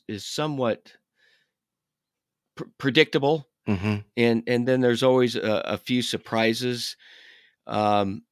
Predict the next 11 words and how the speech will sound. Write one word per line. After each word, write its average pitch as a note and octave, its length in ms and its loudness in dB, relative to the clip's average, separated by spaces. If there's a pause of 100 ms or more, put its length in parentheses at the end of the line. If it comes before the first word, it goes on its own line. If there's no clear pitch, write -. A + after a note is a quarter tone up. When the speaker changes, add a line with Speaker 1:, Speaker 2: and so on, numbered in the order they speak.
(120)
Speaker 1:
I D3 520 0 (180)
didn't C3+ 400 0
see B2+ 540 -2
a - 100 -6
lot G#2 720 -2 (160)
of F#2+ 140 -6
the F#2+ 80 -6
problems G#2 520 -6
with G2 220 -8
the G2 80 -10
church, - 800 -4